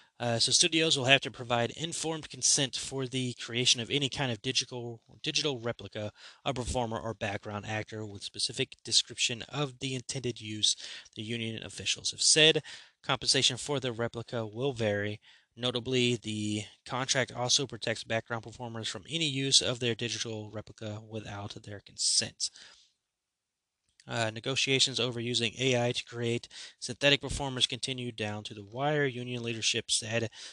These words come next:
studios will have to gain consent from any actors whose facial features are used for A I performer. Studios have to inform actors they're using A I, and the union can bargain over compensation for those affected by it. So good,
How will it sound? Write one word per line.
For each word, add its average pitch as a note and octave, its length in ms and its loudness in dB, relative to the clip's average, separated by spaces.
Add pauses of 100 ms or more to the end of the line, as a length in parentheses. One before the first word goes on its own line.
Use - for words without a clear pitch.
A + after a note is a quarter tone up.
(140)
studios B2+ 480 4
will A2+ 140 -2
have A2+ 240 2
to A#2+ 100 0
gain A2+ 500 -2
consent D3+ 500 0
from - 300 -8
any D#3 240 2
actors C3 520 2
whose A2 180 -4
facial B2 300 -2
features A#2 400 -4
are G#2+ 160 -10
used G#2 340 -6
for - 220 -16
A A2 240 -6
I A2 220 -8
performer. - 640 -18 (460)
Studios A2+ 540 0
have A#2+ 240 2
to B2+ 160 -6
inform D#3+ 420 -2
actors C3+ 400 -2
they're A#2 140 -2
using A#2+ 400 -2
A B2 180 2
I, A2+ 200 0
and A2+ 120 -4
the G#2+ 80 -12
union A2 480 -12
can A2 160 -12
bargain A2 480 -8
over A2+ 320 -12
compensation A2 880 -6 (400)
for A#2 140 -8
those G#2 300 -2
affected - 520 -10
by - 180 -12
it. - 160 -16 (100)
So - 200 -6
good, D#3 280 -6